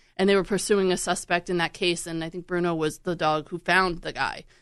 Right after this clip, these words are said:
So he was responsible for a lot of stuff from the police department.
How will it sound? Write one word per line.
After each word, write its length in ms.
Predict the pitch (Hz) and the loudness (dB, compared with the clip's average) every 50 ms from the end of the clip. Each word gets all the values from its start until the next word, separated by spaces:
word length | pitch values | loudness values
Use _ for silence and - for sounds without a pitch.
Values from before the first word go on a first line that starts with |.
| _ _ _ _ _ _ | _ _ _ _ _ _
So 420 | - - - 262 240 233 220 220 214 214 | -4 2 4 6 8 8 8 6 6 4
he 100 | 220 277 | 2 2
was 160 | 269 277 262 | 2 2 2
responsible 460 | 285 269 - 320 349 403 330 254 233 | 0 2 6 6 6 6 4 2 0
for 180 | 233 - 233 214 | 2 6 8 8
a 80 | 196 | 8
lot 340 | 196 185 214 214 226 220 196 | 8 8 8 8 8 8 6
of 120 | 185 170 - | 4 0 0
stuff 400 | - - - 269 220 131 165 - | -2 2 4 4 4 4 2 -4
from 120 | - 180 170 | -8 -8 -8
the 80 | 170 | -6
police 240 | 160 - 233 262 254 | -4 0 0 0 -2
department. 380 | - - - 143 95 131 - | -2 -6 -6 -6 -6 -8 -10